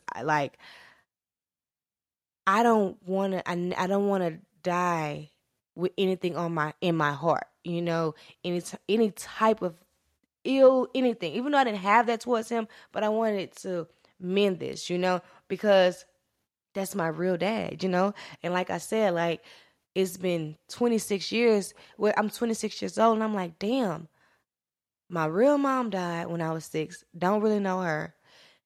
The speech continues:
Then my dad died in twenty nineteen. He was here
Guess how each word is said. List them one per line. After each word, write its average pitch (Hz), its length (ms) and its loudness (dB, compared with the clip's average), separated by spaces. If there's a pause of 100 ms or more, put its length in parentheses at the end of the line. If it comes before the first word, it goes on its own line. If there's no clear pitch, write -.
(120)
Then 175 160 -2
my 160 100 -2
dad 214 360 4
died 175 480 0 (1600)
in 165 80 -12
twenty 202 180 0
nineteen. 185 760 0 (1120)
He 285 180 0
was 262 160 0
here 294 480 4